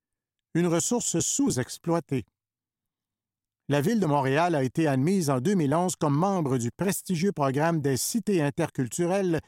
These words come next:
piloté par le Conseil de l'Europe. C'était dans la foulée d'un symposium international que j'avais organisé avec une grosse équipe. J'avais d'abord plaidé auprès des autorités du Conseil de l'Europe, puis auprès du maire Gérald Tremblay,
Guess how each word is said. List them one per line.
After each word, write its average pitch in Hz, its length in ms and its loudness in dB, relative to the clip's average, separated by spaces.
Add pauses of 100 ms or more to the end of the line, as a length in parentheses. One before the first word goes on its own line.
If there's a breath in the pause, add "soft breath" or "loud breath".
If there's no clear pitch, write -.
(260 soft breath)
piloté 214 420 2
par 135 140 -2
le 131 100 2
Conseil 190 400 0
de 175 80 2
l'Europe. 147 460 0 (840)
C'était 185 440 0
dans 151 100 2
la 127 100 0
foulée 165 380 0
d'un 127 160 0
symposium 143 640 0
international 147 720 0
que 165 80 -2
j'avais 165 260 0
organisé 185 600 0
avec 120 180 -4
une 135 120 0
grosse 180 280 0
équipe. - 460 -4 (560)
J'avais 151 280 0
d'abord 180 300 0
plaidé 160 380 0
auprès 143 260 -2
des 131 220 0
autorités 165 480 -2
du 110 100 -10
Conseil 175 400 -2
de 135 80 0
l'Europe, 127 460 -2 (340 soft breath)
puis 226 180 2
auprès 180 300 0
du 151 100 0
maire 165 260 2
Gérald 147 360 0
Tremblay, 147 420 0